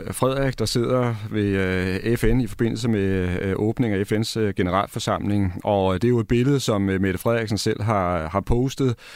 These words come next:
og det er der jo nok en grund til, fordi jeg tror, at det, hun gerne vil vise med det her billede, det er, at hun er en statsminister, hun er en regeringschef,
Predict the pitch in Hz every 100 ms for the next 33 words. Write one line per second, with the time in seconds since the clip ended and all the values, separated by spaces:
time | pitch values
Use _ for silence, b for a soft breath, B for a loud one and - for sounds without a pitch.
0 | B 110 120 113 123 110 95 113 113 98
1 | - 113 107 101 110 104 110 107 117 113
2 | 113 - 95 117 110 107 90 101 101 95
3 | 113 - 95 98 104 85 85 90 101 110
4 | 90 85 92 101 - 92 98 101 - 92
5 | 87 - 87 - 113 - - 101 98 95
6 | 90 87 87 127 110 107 - 101 95 -